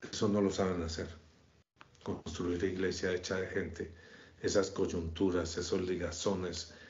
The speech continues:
esa, esas trabazones que hacen que unas personas sean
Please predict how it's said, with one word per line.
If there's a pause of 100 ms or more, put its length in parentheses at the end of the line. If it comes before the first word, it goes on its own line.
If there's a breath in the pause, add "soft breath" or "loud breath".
(160 loud breath)
esa,
esas
trabazones (280 loud breath)
que
hacen
que
unas
personas
sean